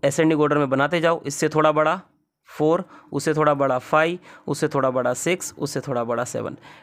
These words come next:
द-, this is, this is the smallest number as possible। तो ये स्मॉलेस्ट नंबर है जो हम बना सकते हैं इसका। ठीक है, तो कुछ रूल्स बेसिक्स थे जो मैंने आपको समझा दिए। अब इंपॉर्टेंट टॉपिक आ रहा है कंपेयरिंग नंबर्स।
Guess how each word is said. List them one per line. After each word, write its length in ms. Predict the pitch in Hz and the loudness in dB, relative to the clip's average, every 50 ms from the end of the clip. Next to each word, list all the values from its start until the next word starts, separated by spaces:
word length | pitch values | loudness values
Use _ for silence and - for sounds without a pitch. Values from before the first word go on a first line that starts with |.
| _ - | _ -12
द-, 140 | - 123 123 127 | -10 -8 -6 -6
this 140 | 127 123 147 | -4 -2 -2
is, 100 | 143 123 | -2 -2
this 200 | 131 139 139 170 | -2 -2 -2 -2
is 140 | 165 156 143 | -2 -2 -2
the 120 | 135 131 | -2 -4
smallest 520 | - - 139 151 165 170 196 190 - - | -2 -2 0 2 2 2 2 0 -2 -2
number 440 | 151 147 147 143 139 143 147 156 180 180 - - - - - - _ _ _ _ _ _ _ _ _ _ _ _ _ - | -2 0 0 0 2 2 2 0 0 -4 -8 -18 -20 -20 -20 -20 _ _ _ _ _ _ _ _ _ _ _ _ _ -2
as 180 | 127 131 127 - | 0 0 0 0
possible। 500 | - 123 120 - 120 - 110 110 - - - - - - - - | 0 -4 -4 -4 -4 -8 -8 -10 -10 -10 -12 -10 -10 -8 -4 -2
तो 80 | 135 | 0
ये 140 | 131 143 151 | 2 2 2
स्मॉलेस्ट 520 | 147 - 135 135 143 147 160 175 170 - | 0 0 0 2 2 4 2 2 0 0
नंबर 280 | 139 135 131 131 135 131 | -2 0 2 2 2 2
है 140 | 135 143 - | 2 0 0
जो 160 | 147 139 135 | 0 0 0
हम 140 | 135 131 123 | 0 2 0
बना 200 | 127 120 127 127 | 0 0 -2 -4
सकते 280 | - - - - - | -4 -8 -8 -8 -8
हैं 160 | - 107 113 113 | -8 -8 -8 -6
इसका। 300 | 113 - - - - - - - - - - - - _ - - | -8 -8 -8 -10 -14 -16 -18 -20 -20 -20 -20 -20 -20 _ -8 -6
ठीक 180 | 151 143 - | -4 -2 0
है, 80 | 190 208 | 0 0
तो 120 | - 170 | 0 -2
कुछ 200 | - - 156 147 | -4 -4 -4 -4
रूल्स 280 | 135 135 147 160 156 151 | -2 0 0 -2 -2 -2
बेसिक्स 380 | 143 143 139 160 156 147 - | -2 0 0 0 -2 -2 -2
थे 80 | 180 160 | -2 0
जो 100 | 151 151 | 0 2
मैंने 180 | 143 139 139 139 | 2 2 2 0
आपको 180 | 135 - 139 | 0 -2 -4
समझा 320 | - 143 131 127 139 147 156 | -4 -2 -2 2 2 2 2
दिए। 280 | 160 165 175 185 202 - - - - - - - - 143 | 2 0 0 0 -2 -4 -10 -20 -20 -20 -18 -12 -8 -4
अब 80 | 135 | -2
इंपॉर्टेंट 400 | 143 147 165 160 170 165 175 170 | -2 0 0 0 0 2 2 2
टॉपिक 280 | 170 160 160 165 151 - | 0 0 0 -2 -2 0
आ 160 | 139 143 143 | 2 2 2
रहा 160 | 143 147 143 | 2 0 0
है 140 | 151 175 190 | -2 -2 -2
कंपेयरिंग 480 | - 160 156 147 156 156 156 160 151 139 | -2 -2 0 0 0 0 0 0 -2 -2
नंबर्स। 500 | 127 117 117 120 117 - - - - | -4 -6 -8 -14 -16 -16 -16 -18 -20